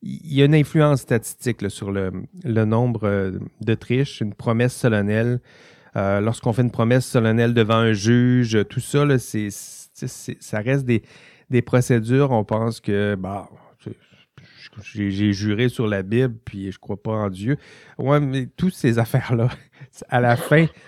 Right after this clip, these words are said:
statistiquement, ça fait une différence. Je, pour ceux qui, qui sont en classe synchrone en ce moment, vous voyez une étude que je vous ai, euh, ai citée, là. Donc, euh,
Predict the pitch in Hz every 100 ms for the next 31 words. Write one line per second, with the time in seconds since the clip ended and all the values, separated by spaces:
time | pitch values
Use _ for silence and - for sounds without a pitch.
0 | - - - 131 120 - 135 - 127 127
1 | 147 139 - 110 101 - 123 127 120 101
2 | 101 101 98 117 104 131 123 120 - -
3 | - 135 131 - 110 98 _ _ - 117
4 | 110 - 101 92 95 - 110 - 107 -
5 | 123 104 110 107 120 107 104 110 - -
6 | - _ _ - 123 113 - 131 127 -
7 | 104 98 98 104 104 95 95 - - 107
8 | 107 - - - 131 123 110 98 -